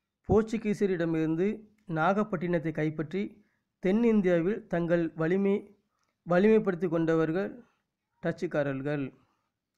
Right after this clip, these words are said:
எண்பதாவது கொஸ்டின், ஆரம்பத்தில்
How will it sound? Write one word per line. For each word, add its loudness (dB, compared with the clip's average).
எண்பதாவது 0
கொஸ்டின், -10
ஆரம்பத்தில் 2